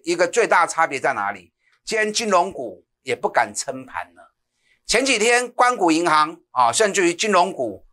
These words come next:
当大盘跌的时候都会挺身而出。那今天银行股你看也都是跌的，尤其官股的部分，富邦金今天是跌了一块半。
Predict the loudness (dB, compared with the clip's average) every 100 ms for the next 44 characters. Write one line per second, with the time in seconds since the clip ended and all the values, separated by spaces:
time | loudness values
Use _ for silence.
0 | _ _ _ _ _ _ _ -2 0 2
1 | 2 2 0 2 2 4 4 2 -2 _
2 | 2 2 0 -6 -2 -2 0 -2 -4 -10
3 | -16 _ _ _ _ _ _ -4 0 0
4 | 2 0 0 -2 0 0 -2 -6 -6 -2
5 | 0 0 -2 -6 -12 -12 -10 -10 -12 _
6 | _ _ _ _ _ _ _ _ 2 4
7 | 4 0 -2 -8 _ _ _ 2 2 0
8 | -2 0 0 2 2 0 _ _ _ _
9 | _ _ _ _ _ _ _ _ _ -8
10 | 0 4 4 4 2 0 0 2 2 2
11 | 2 0 0 0 0 0 0 -2 -4